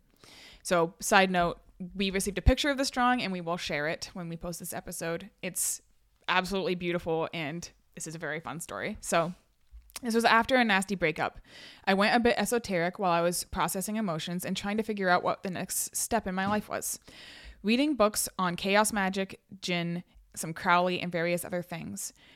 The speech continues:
During this time, I ended up drawing a picture across the next few weeks, which is one of the only images I have done that I haven't put online at all. It was a profile view of a woman's face with elaborate horns.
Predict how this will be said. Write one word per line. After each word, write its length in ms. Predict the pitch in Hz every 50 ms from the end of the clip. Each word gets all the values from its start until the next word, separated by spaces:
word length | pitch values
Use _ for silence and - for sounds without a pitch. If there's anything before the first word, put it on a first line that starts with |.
| _ _ _
During 260 | - 196 175 185 202
this 140 | 226 247 240 -
time, 360 | - 180 160 165 175 190 - -
I 80 | - 185
ended 260 | - - 180 190 196
up 140 | 220 240 233
drawing 240 | - 202 185 190 196
a 40 | 196
picture 440 | - - 233 - - - 175 165
across 340 | - 175 - - 165 180 180
the 120 | - - 202
next 240 | 185 180 185 - -
few 180 | - 214 226
weeks, 340 | 214 190 180 190 - - -
which 140 | - 190 -
is 180 | 185 175 170 - - - - _ _
one 220 | - 180 175 175 180
of 120 | 202 196
the 140 | 196 190 -
only 300 | - 180 185 208 233 -
images 340 | - 190 180 180 190 185 190
I 80 | 180 180
have 140 | 185 185
done 180 | - 165 156 160
that 100 | 165 160
I 80 | 156 160
haven't 360 | 160 - 175 185 190 - -
put 120 | - 185
online 360 | 180 175 170 160 156 151 151
at 100 | 147 147 -
all. 300 | - 135 95 - 180 - _ - - _ _ -
It 80 | 185
was 120 | 143 196 190
a 40 | 175
profile 480 | - - 185 185 - 240 240 254 254
view 300 | 226 208 185 170 170 175 -
of 80 | - 180
a 80 | 175
woman's 300 | 165 160 165 170 175 175
face 300 | - 175 165 160 156 -
with 100 | - -
elaborate 400 | 160 156 151 147 143 151 151 - -
horns. 460 | 156 156 92 87 - 196 - -